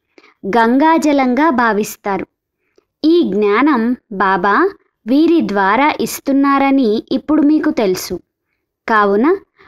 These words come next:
వీరు గోమాత అవుతారు కదా. వీరు పెద్ద తల్లి, తనకు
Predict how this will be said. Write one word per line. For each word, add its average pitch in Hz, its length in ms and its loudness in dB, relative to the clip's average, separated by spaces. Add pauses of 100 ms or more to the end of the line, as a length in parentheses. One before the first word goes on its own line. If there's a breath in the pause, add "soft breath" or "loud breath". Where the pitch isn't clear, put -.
(160 soft breath)
వీరు 320 280 2
గోమాత 254 720 0
అవుతారు 240 440 0
కదా. 226 340 -2 (720)
వీరు 226 480 0
పెద్ద 208 240 -2
తల్లి, 214 500 -2 (760)
తనకు 226 400 0